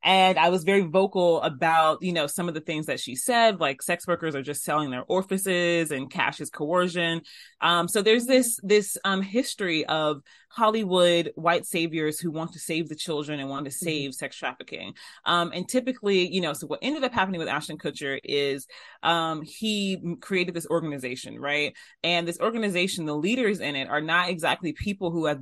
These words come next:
Speaker 1: not only been act-, who have been impacted by sex trafficking, but haven't even worked in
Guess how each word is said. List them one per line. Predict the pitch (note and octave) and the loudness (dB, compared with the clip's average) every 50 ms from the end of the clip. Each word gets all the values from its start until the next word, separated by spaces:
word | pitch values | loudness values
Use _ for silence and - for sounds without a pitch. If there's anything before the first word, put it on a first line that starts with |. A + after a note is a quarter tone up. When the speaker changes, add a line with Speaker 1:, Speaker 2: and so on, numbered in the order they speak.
| B2+ B2+ | -8 -12
Speaker 1:
not | C3 D3 E3+ F3+ D#3 | -6 0 2 2 2
only | D3 F3 E3+ D#3+ | 2 -2 -4 -4
been | D3+ E3 D#3+ D3+ | -4 -4 -4 -2
act-, | C#3+ C#3+ C#3+ F3 F#3 - - - F3 | 0 0 0 0 -2 -8 -12 -10 -6
who | F3+ F3+ | -4 -4
have | E3 D3+ | -4 -4
been | C3+ E3 C#3 | -4 -6 -6
impacted | - D3+ D#3+ F#3+ G3 A#3+ G3 G3+ - A3 G#3 | -6 -6 -6 -4 0 0 0 0 -2 -6 -4
by | A3 A3 | -4 -4
sex | A3 - A3+ A3 - | -2 -4 -6 -6 -6
trafficking, | - - A3 A3+ - A3 - A#3 A3 | -4 -2 -2 -2 -4 -4 -6 -4 -4
but | F3+ E3+ - - - - - | -4 -4 -6 -6 -10 -14 -6
haven't | F3 G3 A#3 B3+ A#3+ | -4 -2 -2 0 -2
even | G#3+ G3+ F#3+ E3+ | -2 -2 -4 -4
worked | D3 D#3 F3 F3+ - - - | -2 -2 -2 -2 -2 -6 -8
in | - E3+ F3+ F3+ F3 D#3+ C3+ C3+ | -4 -4 -2 -2 -4 -6 -8 -10